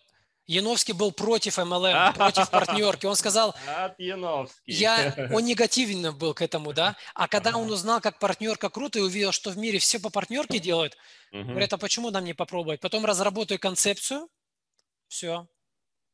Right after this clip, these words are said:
Speaker 1: Здесь от тридцать процентов в маркетинг-план уходит, если посмотреть.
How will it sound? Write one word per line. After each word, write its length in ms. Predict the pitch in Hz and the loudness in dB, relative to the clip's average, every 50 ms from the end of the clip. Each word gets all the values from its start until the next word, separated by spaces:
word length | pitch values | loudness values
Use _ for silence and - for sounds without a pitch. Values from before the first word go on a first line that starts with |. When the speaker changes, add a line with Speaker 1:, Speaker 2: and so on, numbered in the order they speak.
| _ _ _ _ - | _ _ _ _ -6
Speaker 1:
Здесь 280 | 165 175 220 - - | 0 2 2 4 4
от 100 | 214 - | 2 0
тридцать 380 | - 233 262 254 - 240 202 - | 2 0 2 2 2 -2 -2 0
процентов 380 | - - - - 233 226 196 175 | -2 0 2 2 0 0 0 -2
в 20 | |
маркетинг-план 640 | 196 185 175 - 202 170 185 170 143 156 151 151 151 | -4 -4 0 0 0 0 0 -4 -2 -2 -4 -2 -4
уходит, 320 | 143 - 170 156 143 139 | -6 -4 -4 -4 -4 -4
если 180 | 151 135 165 147 | -4 -4 -6 -4
посмотреть. 640 | - 151 - 160 160 143 151 139 131 117 - - | -2 -4 -2 -2 -4 -6 -6 -8 -8 -10 -12 -20